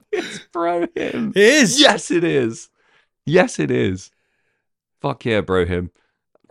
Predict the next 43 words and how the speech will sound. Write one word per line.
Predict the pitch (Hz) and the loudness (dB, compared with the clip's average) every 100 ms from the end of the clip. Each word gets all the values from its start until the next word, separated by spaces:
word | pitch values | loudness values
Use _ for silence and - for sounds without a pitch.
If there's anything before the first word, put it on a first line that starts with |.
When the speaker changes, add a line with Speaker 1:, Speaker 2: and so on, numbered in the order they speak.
| - _ _ | -20 _ _
Speaker 2:
It's | 147 | -14
Brohim. | - 143 147 131 117 117 | -6 -2 -2 -2 -4 -8
Speaker 1:
<laughs> | _ | _
Speaker 2:
Brohim | 170 175 170 170 | 0 2 2 0
the | |
podcast. | 147 151 - 127 113 - - _ _ _ _ _ _ _ _ - | -2 -4 -6 -10 -10 -14 -16 _ _ _ _ _ _ _ _ -12
Speaker 1:
I, | 65 - | -12 -8
I | 104 | -6
like | 104 104 104 - - | -2 -2 -4 -8 -10
everything | 98 90 87 85 | -8 -8 -10 -10
about | 80 73 58 | -8 -8 -10
this | 69 - | -12 -14
film, | 71 69 65 | -14 -12 -12
and | 80 | -10
there's | 78 | -8
a | 78 | -6
lot | 73 | -6
of | 73 | -6
it | 69 | -10
that | 67 | -12
I | 67 | -14
love. | 69 67 - _ _ | -14 -16 -20 _ _
So | - 82 76 69 _ _ _ - | -10 -6 -6 -8 _ _ _ -6
bang | 107 120 | -4 -2
it | 113 | -2
on | 113 | -4
your | 107 | -4
fucking | 98 92 90 | -6 -6 -6
list, | 80 76 69 - - _ _ _ _ | -4 -6 -8 -14 -20 _ _ _ _
stick | - - - 127 113 | -20 -16 -10 -6 -2
it | |
up | 104 92 | -2 -2
your | 95 | -2
Imogen | 90 82 82 | -2 -4 -6
Poots, | - 82 82 - - - | -6 -6 -6 -10 -20 -16
and | - 78 | -12 -6
let's | 98 107 | -6 -6
go | - 98 | -4 -4
crazy | 87 98 90 80 76 73 - _ _ _ _ | -4 -4 -2 -4 -8 -10 -14 _ _ _ _
and | - 80 | -12 -10
kill | - 87 | -6 -6
some | - 87 | -4 -4
Nazis. | 78 67 - - - | -4 -6 -12 -16 -18